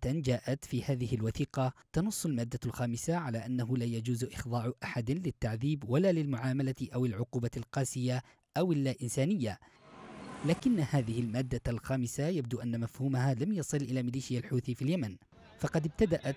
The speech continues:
محاكمة عشرة صحفيين في صنعاء بتهم كيدية، وفي محاكم خاضعة لسيطرتهم. كان هؤلاء الصحفيون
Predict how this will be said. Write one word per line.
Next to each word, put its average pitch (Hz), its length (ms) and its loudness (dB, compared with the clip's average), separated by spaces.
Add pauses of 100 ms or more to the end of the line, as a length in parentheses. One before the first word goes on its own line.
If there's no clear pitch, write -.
محاكمة 131 600 0
عشرة 120 540 -2
صحفيين 120 580 -2
في 120 140 -6
صنعاء 123 480 -2
بتهم 123 460 0
كيدية، 143 640 0 (320)
وفي 131 220 0
محاكم 143 520 0
خاضعة 127 460 0
لسيطرتهم. 120 840 -4 (220)
كان 160 180 4
هؤلاء 165 500 4
الصحفيون 123 720 -2